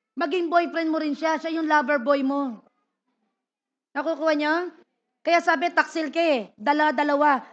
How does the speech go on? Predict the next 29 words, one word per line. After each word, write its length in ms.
si 80
Jesus 240
at 160
si 160
Satanas. 480
Kaya 160
ang 100
tawag 240
sa'yo 160
ng 140
Diyos, 240
taksil. 480
Kaya 160
sigurado, 480
wala 260
kang 160
kaligtasan. 800
Nakukuha 420
niyo 140
ba 80
ito? 400
Ayaw 320
ng 240
Diyos 240
na 80
dala-dalawa 640
ang 80
minamahal 560
mo. 240